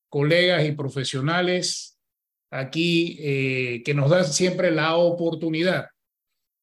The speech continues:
de poder llegar a ustedes, de presentar esta pequeña charla,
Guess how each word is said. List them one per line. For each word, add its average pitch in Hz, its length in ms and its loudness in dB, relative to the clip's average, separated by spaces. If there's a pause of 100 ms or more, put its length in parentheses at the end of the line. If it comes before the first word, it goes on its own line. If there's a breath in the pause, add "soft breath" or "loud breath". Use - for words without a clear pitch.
de 143 100 -4
poder 151 320 0
llegar 165 320 2
a 156 60 0
ustedes, 202 640 0
de 156 120 -4
presentar 147 600 -2
esta 165 520 -4
pequeña 143 580 -4 (220)
charla, 214 600 2